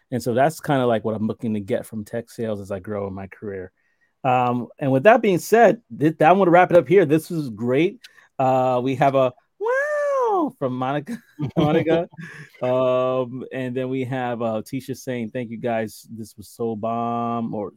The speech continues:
Speaker 1: "This was so bomb." Uh, I was supposed to be here tonight. I believe so too. Uh, we
Speaker 2: Amen.
Speaker 1: pr-, we prayed that people would be
Speaker 2: We
Speaker 1: here.
Speaker 2: literally
Speaker 1: Right,
Speaker 2: prayed
Speaker 1: right.
Speaker 2: for that. <laughs>
Speaker 1: Right, he would be here tonight. That's exactly what we prayed
Speaker 2: That's
Speaker 1: for.
Speaker 2: dope.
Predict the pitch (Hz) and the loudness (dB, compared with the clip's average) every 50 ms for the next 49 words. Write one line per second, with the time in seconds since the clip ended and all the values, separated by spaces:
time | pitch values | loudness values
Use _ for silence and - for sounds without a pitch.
0 | _ _ 120 98 - 127 107 - - - 156 151 156 156 151 151 151 151 151 151 | _ _ -14 -10 -10 -10 -10 -10 -6 -2 0 2 2 4 2 2 2 2 2 2
1 | 151 151 147 151 143 143 143 143 143 139 135 131 123 - _ _ _ - - - | 2 2 2 2 2 2 0 0 0 -2 -2 -4 -6 -8 _ _ _ -20 -20 -20
2 | - - - 117 117 113 110 110 107 110 110 104 - 123 117 104 107 113 - 117 | -20 -12 -6 -4 -2 -2 0 0 0 -2 -2 -2 -4 -6 -6 -6 -6 -6 -6 -4
3 | 113 - - 110 113 107 - - 131 127 120 113 117 113 - - 107 101 - - | -6 -6 -6 -6 -6 -6 -4 -4 -4 -2 -2 -2 -2 -4 -4 -6 -6 -6 -6 -8
4 | 107 98 101 107 _ _ _ _ _ _ 127 117 113 110 113 123 139 135 117 - | -8 -8 -10 -12 _ _ _ _ _ _ -14 -12 -10 -6 -4 -4 -4 -4 -4 -6
5 | - - 135 131 - - 160 139 131 120 110 110 104 - - 113 - 110 107 101 | -4 -2 -4 -2 0 2 2 2 4 2 0 0 -2 -4 -6 -8 -6 -8 -8 -6
6 | 101 107 139 143 160 160 156 151 147 143 139 117 - 156 147 143 - 104 110 117 | -6 -4 0 2 2 4 4 2 0 0 -2 -2 0 0 0 0 0 -2 -4 -6
7 | 117 101 - _ - - - - - - - - 233 240 226 269 269 254 262 240 | -8 -10 -10 _ -12 -10 -8 -8 -8 -8 -6 -4 0 2 4 4 6 6 6 6
8 | - - - 202 - 226 104 101 98 - - - - 170 - - - - - - | 4 2 2 2 0 -2 -4 -2 -2 -4 -4 -2 -4 -4 -4 -6 -10 -12 -12 -12
9 | - - - _ - - _ - 104 98 - 113 110 117 110 - 117 101 - 123 | -18 -20 -18 _ -20 -20 _ -12 -10 -8 -6 -4 -4 -4 -4 -4 -6 -6 -4 -4
10 | 113 104 - - - 104 101 101 151 143 131 - | -6 -4 -2 -2 -2 -2 -2 2 2 4 4 2